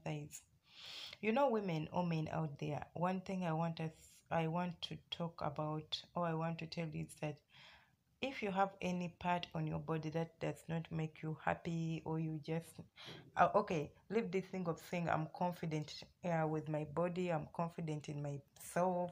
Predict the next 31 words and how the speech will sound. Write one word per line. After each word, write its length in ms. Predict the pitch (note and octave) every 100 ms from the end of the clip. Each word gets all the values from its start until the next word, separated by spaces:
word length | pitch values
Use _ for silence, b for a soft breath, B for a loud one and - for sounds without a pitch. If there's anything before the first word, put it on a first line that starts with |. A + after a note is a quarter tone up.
| -
I 260 | D#3+ E3 E3
mean, 200 | E3 D#3+
uh, 220 | D3+ C#3+
I 60 | D#3
have 240 | D#3+ E3 -
self-esteem." 960 | D3 C#3 - F#3 F#3 - G3 F#3 F3+ F#3 B B B B B B
Yeah, 460 | G#3+ C4+ B3+ E3 G#3 - _ -
you 140 | F3+
might 380 | F#3 F#3+ A3+ - D#3+
be 80 |
comfortable, 960 | D#3 - E3+ E3+ - E3 - D3+ C#3+ F3
you 120 | F3
might 360 | D3+ D#3+ E3 D#3
be 140 | D3 -
confident, 800 | - E3 D#3+ - D3 D3 D#3 - -
but 280 | D#3+ D#3 C#3+
deep 280 | F#3 F#3 E3+
down 280 | E3 D#3+
you're 220 | D3+ C#3+ C#3+ -
saying 280 | D#3 C#3+ C#3
no. 260 | C#3+ C#3+ - B B B
'Cause 220 | A3 G3
there 180 | G#3 G3
are 80 | G3
things 320 | A#3+ A#3+ -
we 80 | D#3+
can't 300 | F3+ E3+ E3
change 320 | - D#3+ D#3
on 160 | C#3+ C#3
our 240 | D3 D3
bodies. 520 | C#3+ C#3+ C3+ - -